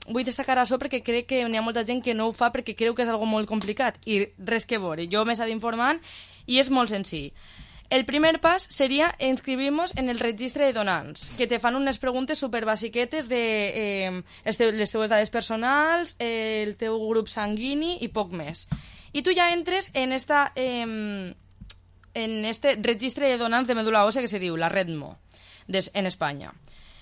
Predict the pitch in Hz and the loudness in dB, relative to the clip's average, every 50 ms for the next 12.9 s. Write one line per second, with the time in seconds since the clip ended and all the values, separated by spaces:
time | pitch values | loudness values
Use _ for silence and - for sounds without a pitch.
0 | - - - - - _ _ - 302 311 339 - - 262 262 262 254 247 240 233 | -20 -20 -20 -20 -20 _ _ 2 4 4 4 4 4 2 2 4 4 4 2 2
1 | 233 269 269 269 233 254 254 254 269 269 233 214 277 285 - - 294 302 285 262 | 4 4 2 4 2 2 2 4 2 2 2 0 -2 -4 -2 -2 0 2 2 2
2 | 247 233 226 - 208 202 226 226 220 214 196 196 - - 254 240 214 240 294 294 | 2 2 -2 -4 -4 -2 -2 0 0 0 -2 -4 -6 -6 -6 -6 -4 -2 -4 -4
3 | - - 240 226 220 - 220 202 208 196 - - 196 196 202 220 214 - 240 220 | -2 -2 -2 -2 0 2 2 2 2 2 0 0 0 2 2 0 0 0 0 0
4 | 214 214 226 262 - 254 226 185 165 156 202 196 - - 226 208 - 226 214 214 | 0 0 0 -2 0 0 0 0 0 -2 -4 -6 -4 -4 -4 -4 -4 -2 -2 -2
5 | 208 220 220 220 220 208 226 208 220 196 220 254 262 262 277 240 226 - - - | 0 0 -2 -2 -2 -2 -2 -2 -2 -2 -4 -4 -2 0 2 2 2 2 2 2
6 | 269 285 302 294 311 349 349 - - 277 262 226 196 - - - - - 226 208 | 2 2 2 2 2 0 0 -2 -4 -4 -2 -2 -2 -4 -6 -8 -6 -4 -2 -2
7 | 240 262 294 302 269 285 285 277 220 185 160 - - - 202 220 240 240 247 247 | 0 0 0 0 2 2 2 2 2 2 0 -2 -4 -6 -4 -4 -2 0 0 0
8 | 214 240 254 262 254 247 240 233 226 226 220 214 - 220 208 240 247 254 254 226 | 2 2 2 2 2 0 0 -2 -2 -4 -4 -4 -4 -4 -2 0 0 0 0 0
9 | 233 240 233 - 233 220 220 - - 226 214 233 220 233 220 214 220 214 208 208 | -2 -4 -4 -4 -2 -2 -2 -2 -2 -2 -2 -2 -2 -2 -2 -2 0 0 0 0
10 | 233 247 - - 185 180 180 175 226 196 - - - - - - - - 220 202 | -2 -4 -4 -6 -6 -4 -4 -2 -2 -2 -2 -2 -6 -10 -18 -12 -4 0 2 4
11 | 180 - - 233 226 220 220 220 - 226 233 220 220 220 226 240 262 233 277 269 | 4 4 2 0 2 2 2 2 2 2 0 -2 0 0 0 0 0 0 0 -2
12 | 262 - 262 247 247 233 254 233 247 240 226 233 254 262 262 254 277 - | 0 0 -2 -2 0 0 0 -2 -2 -2 -2 -2 -2 0 0 0 -2 -2